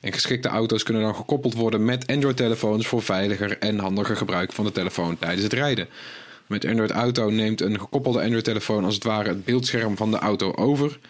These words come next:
Apps, eh, die op de telefoon zijn geïnstalleerd, die zijn dan in de auto te gebruiken, maar wel alleen,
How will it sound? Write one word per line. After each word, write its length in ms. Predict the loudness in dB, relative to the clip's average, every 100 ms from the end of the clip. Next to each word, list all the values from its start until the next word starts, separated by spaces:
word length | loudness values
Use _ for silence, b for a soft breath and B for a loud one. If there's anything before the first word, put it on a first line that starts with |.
| B B B B
Apps, 340 | -4 -2 0 -2
eh, 400 | 0 0 0 0
die 100 | 0
op 60 | -2
de 80 |
telefoon 400 | 0 -2 0 0
zijn 180 | 2 0
geïnstalleerd, 560 | 0 0 0 0 0 0
die 80 | 0
zijn 260 | 2 0
dan 160 | 0 0
in 120 | 0
de 60 | 0
auto 280 | 0 0
te 100 | -2
gebruiken, 480 | -4 -2 0 0 0
maar 260 | -2 -2 0
wel 300 | 0 0 0
alleen, 480 | 0 0 0 -4